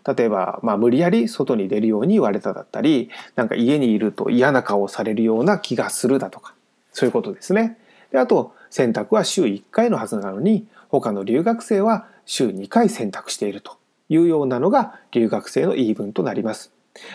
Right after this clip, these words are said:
で、事実、そういうことがあると、やっぱり良くないですよね。なので、ホストファミリーに確認するんですが、今言ったように、ホストファミリーは全くそんなつもりはないので、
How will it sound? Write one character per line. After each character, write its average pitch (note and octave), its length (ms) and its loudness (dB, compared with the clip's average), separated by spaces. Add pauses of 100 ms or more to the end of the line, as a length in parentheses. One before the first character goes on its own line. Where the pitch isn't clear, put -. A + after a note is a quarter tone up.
(120)
で、 C4 140 4
事 B3 140 4
実、 A3+ 340 2
そ F#3+ 160 0
う - 20 6
い F#3+ 40 4
う - 20 -2
こ G3 80 0
と G3 100 2
が - 160 0
あ F3+ 60 4
る D3+ 120 2
と、 A#3 240 2
や F#3 100 4
っ - 20 -8
ぱ B3+ 80 4
り G3+ 80 4
良 G#3 100 4
く G3 80 2
な C#3+ 80 0
い G#2+ 80 2
で G2 80 -2
す - 140 -8
よ D#3 80 -2
ね。 A#3 200 -2 (280)
な B3 100 2
の G3+ 140 4
で、 B3 300 2 (180)
ホ E3 120 0
ス - 120 -4
ト G3 80 0
フ G#3 60 -6
ァ A3+ 60 4
ミ A3 120 2
リ F3+ 80 4
ー - 20 0
に A#2+ 140 0
確 C3 280 -4
認 G#3 200 2
す G#3+ 120 -2
る A#3 120 2
ん F#3 100 2
で D3 120 -2
す C3 200 0
が、 G#3 380 2 (360)
今 A3+ 160 4
言 D3 120 4
っ - 20 -4
た G#3+ 140 2
よ F#3+ 80 4
う D#3+ 60 4
に、 G#3 120 6
ホ G#3+ 160 2
ス G#3+ 60 -10
ト A3+ 80 0
フ B3 60 4
ァ B3+ 60 4
ミ A#3+ 120 2
リ D#3+ 80 4
ー C3 60 4
は B2 140 2 (340)
全 C4 120 2
く C4 60 -10
そ C4 120 -2
ん B3+ 80 0
な B3 100 0
つ A#3+ 120 -4
も A3+ 120 4
り G#3 120 4
は G3 80 2
な G#3 140 2
い C#3+ 60 0
の A#2 120 -8
で、 C#3 300 0